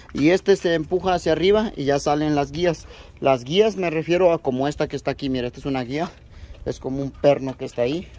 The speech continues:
Aquí vamos a quitarle ahora este plastiquito que está aquí, este baja y está atorado acá atrás, mira.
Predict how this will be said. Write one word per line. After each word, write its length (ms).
Aquí 240
vamos 320
a 40
quitarle 500
ahora 300
este 180
plastiquito 640
que 100
está 140
aquí, 260
este 220
baja 340
y 60
está 160
atorado 480
acá 200
atrás, 340
mira. 160